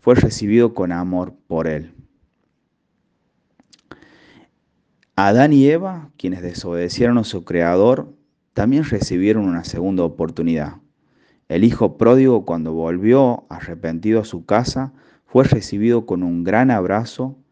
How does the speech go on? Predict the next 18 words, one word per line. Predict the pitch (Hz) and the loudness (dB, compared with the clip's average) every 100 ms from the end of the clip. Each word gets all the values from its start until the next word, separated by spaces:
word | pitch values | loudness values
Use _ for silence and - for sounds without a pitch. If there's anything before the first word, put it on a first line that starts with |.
| _ | _
y | 85 87 | -4 -2
una | 92 - | -2 -4
fiesta. | 85 73 - - - _ _ _ _ _ _ _ _ _ _ _ _ _ _ _ | -8 -4 -4 -6 -20 _ _ _ _ _ _ _ _ _ _ _ _ _ _ _
Tú | - 165 | 4 6
y | 127 | 6
yo | 127 143 | 4 0
que | - - | -2 -6
fallamos | - 85 90 131 131 95 85 - - _ _ _ | -6 -6 2 4 4 2 -4 -10 -20 _ _ _
constantemente, | - 85 - 117 120 104 92 80 76 80 82 - _ _ _ _ _ _ _ _ _ _ _ _ _ _ | -16 -14 -8 -4 -2 -2 -2 -4 -4 -6 -6 -18 _ _ _ _ _ _ _ _ _ _ _ _ _ _
también | 110 127 147 | 4 4 4
somos | 139 131 131 117 | 0 0 0 -2
recibidos, | 95 - - 90 113 123 123 - - _ | -6 -8 -6 -2 2 2 0 -4 -20 _
amados | 90 90 104 123 127 123 - _ _ _ | -8 -2 2 4 4 2 -6 _ _ _
y | 98 85 | -10 -8
perdonados | 90 87 87 92 92 90 | -6 -4 -2 -2 -4 -6
por | - 80 | -10 -8
el | 80 | -8
Padre. | - 67 65 - - | -10 -10 -8 -6 -6